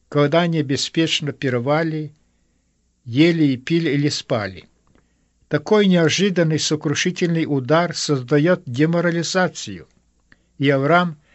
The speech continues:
со своими бойцами преследует убегающих до Ховы, что по левую сторону Дамаска. Таким родом Авраам освобождает всех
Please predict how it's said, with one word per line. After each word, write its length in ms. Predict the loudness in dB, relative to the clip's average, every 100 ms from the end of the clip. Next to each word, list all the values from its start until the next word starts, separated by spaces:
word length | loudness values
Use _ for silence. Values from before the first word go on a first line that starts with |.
| _ -8
со 160 | -4
своими 400 | -2 2 2 2
бойцами 560 | 0 -2 -2 -2 0 -2
преследует 840 | -4 -4 -2 2 2 2 -2 -2
убегающих 920 | -6 -4 -2 0 0 -2 -6 -8 -8 _ _ _ _ -12
до 200 | 2 2
Ховы, 720 | 2 -2 2 2 2 -4 -14 _ _ _ _ _ _ _ -8
что 220 | -2 -2
по 160 | 0 0
левую 460 | 2 2 2 -2
сторону 420 | -4 -4 -2 -2
Дамаска. 720 | -4 -2 -2 -4 -6 -12 -16 _ _ _ _ _ _ _ _ _ _ _ _ _ _ _ _ _ _ _
Таким 480 | -4 -2 2 2 2
родом 480 | 4 4 6 2 0
Авраам 460 | 0 2 2 2 0
освобождает 920 | -2 0 0 0 -2 0 2 2 -2
всех 640 | -8 -2 2 0 -2 -20